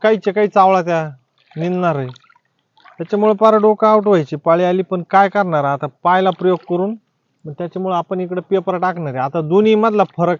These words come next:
पण तुम्हाला मी सांगणार आहे. आणि शक्यतो आता ज्यांना तांबट्या लावायच्या आहे ते ना, ना शक-, शक्यतो पेपरच करा, कारण की निंदू निंदू पार माज, माज मोडून जातो.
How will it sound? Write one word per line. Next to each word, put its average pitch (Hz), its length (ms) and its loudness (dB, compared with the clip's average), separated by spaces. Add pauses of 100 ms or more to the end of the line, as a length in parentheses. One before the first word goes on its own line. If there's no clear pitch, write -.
पण 196 160 -2
तुम्हाला 202 280 -2
मी 156 120 -4
सांगणार 170 420 -2
आहे. 120 80 -6 (720)
आणि 143 120 -6
शक्यतो 220 580 4 (1500)
आता 175 540 4
ज्यांना 208 340 2 (100)
तांबट्या 190 340 2
लावायच्या 196 440 4
आहे 185 80 0
ते 196 180 -2
ना, 196 140 -2
ना 180 120 -4 (160)
शक-, 160 280 -8 (360)
शक्यतो 170 400 -6
पेपरच 185 460 -2
करा, 131 220 -6
कारण 185 400 0
की 220 300 -2 (2250)
निंदू 170 280 -4
निंदू 170 240 -4
पार 156 220 0
माज, 151 220 -4 (600)
माज 147 200 0
मोडून 139 360 -4
जातो. 117 280 -8